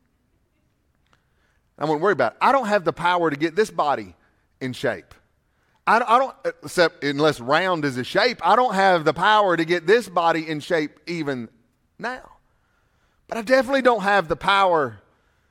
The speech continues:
to create a glorified body. And, and the resurrection tells me that to earn my way to heaven, here's what I'd have to do. Here's what you'd have to do. You think, "Well, I wanna be good enough to get to heaven." Here's, here's what you have to do. You'd have to be perfect, number one. How many of you have already messed up that? Can I see your hand? You already messed up perfect?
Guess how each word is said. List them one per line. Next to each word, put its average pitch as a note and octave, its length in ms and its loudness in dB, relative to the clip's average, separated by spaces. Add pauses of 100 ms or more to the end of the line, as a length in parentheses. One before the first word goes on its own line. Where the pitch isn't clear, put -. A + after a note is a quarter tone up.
(140)
to E3 120 -8
create G#3 320 4
a D#3 40 -2
glorified E3 540 2
body. F#3+ 460 0
And, F#3 180 -4
and F#3 240 -2
the F3 80 2
resurrection A#3 680 2
tells G3 280 0
me G3 120 -2
that F3+ 160 -2
to E3 120 -2
earn B3 300 2
my A3+ 140 4
way G#3 220 4
to F#3 80 -2
heaven, F#3 320 0
here's G3+ 240 -2
what G3 160 0
I'd E3+ 140 0
have E3 200 -2
to D3+ 80 -14
do. C3+ 260 0 (280)
Here's A#3+ 160 -2
what A#3+ 160 2
you'd F#3+ 100 0
have F3+ 140 0
to D#3+ 60 -2
do. - 20 0
You C#3+ 160 -8
think, E3 220 -4
"Well, D#3 180 -2 (200)
I D#3+ 80 0
wanna F3+ 140 0
be D#3+ 100 0
good D#3 180 -2
enough C3+ 100 -4
to A#2+ 60 -18
get C#3+ 80 -10
to C#3+ 60 -2
heaven." A#2+ 220 -4
Here's, F3+ 200 0 (100)
here's E3 160 -2
what E3 120 0
you E3 60 -2
have D#3 120 -4
to A#2+ 100 -2
do. - 80 -14 (180)
You'd C#3 120 0
have D3 120 2
to D3 80 -8
be D#3+ 100 -2
perfect, C#3+ 600 -6
number A#2+ 240 -6
one. G#2+ 360 -10 (800)
How F#3 80 -2
many G3+ 140 0
of E3+ 60 -4
you E3 60 4
have E3+ 40 6
already E3+ 180 2
messed D#3+ 280 -2
up C#3 160 0
that? A#2+ 240 -2
Can B2 140 -10
I - 20 -8
see C#3+ 140 -6
your C3+ 120 -4
hand? C#3+ 260 -6
You A#2+ 40 -2
already B2 160 0
messed B2+ 240 -4
up C3 100 -4
perfect? C#3+ 360 -8